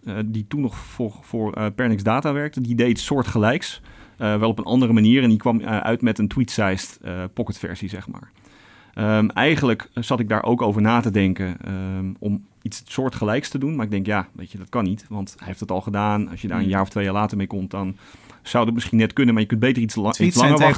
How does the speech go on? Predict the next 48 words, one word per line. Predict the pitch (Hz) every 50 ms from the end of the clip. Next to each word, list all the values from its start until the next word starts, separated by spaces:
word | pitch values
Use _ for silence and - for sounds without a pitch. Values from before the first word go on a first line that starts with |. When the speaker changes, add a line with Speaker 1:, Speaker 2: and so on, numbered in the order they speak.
| 147 135
Speaker 2:
tegenwoordig | 127 127 123 107 110 107
langer, | 131 151 131 101 87 82
dus | 82 87 - -
dat | 110 107 -
zou | - 127 110
je | 123
Speaker 1:
Ja, | 131 147 160
Speaker 2:
onderscheidende | 170 165 - - - 131 - 107 117 113
Speaker 1:
precies. | - - 185
Speaker 2:
factor | - - - 110
Speaker 1:
Dat, | 104 -
Speaker 2:
kunnen | 107 98 101
Speaker 1:
dat | 127 120
Speaker 2:
zijn. | 104 117
Speaker 1:
was | 113 -
toen | 143 135
nog | 131 120 95 90
honderdveertig, | 117 113 101 - - 135 135 143 - 139
geloof | - 143 135 135 131
ik, | 135 -
Speaker 2:
Ja. | 135 127
Speaker 1:
inderdaad. | 120 123 120 147 180 - - - - - - - - -
Maar | - 135
goed, | 170 175 -
toen | - 156
een | 143 135
jaartje | 131 135 135 127 - 131
later | 123 127 135 135 117
of | 113
anderhalf | 127 123 135 127 117 113
jaar | 123 113
later | 113 110 107 107
kwam | - 113 110
hij | 113 110
met | 107 104 - -
een | 110 107
blogversie. | 101 120 143 139 - - 160 147 139 - - 160 147
Dus | 131 110 107 110
nou, | 135 98 - -
oké, | 92 - 101 110 113
dat, | 98 104 95 - - -
eh, | 98 95 95 - - 107
eh, | 87 -
idee | 110 98 110 110 107
ging | - 110 98
ook | 95 131 139
niet | 147 139
door. | 127 127 123 127 135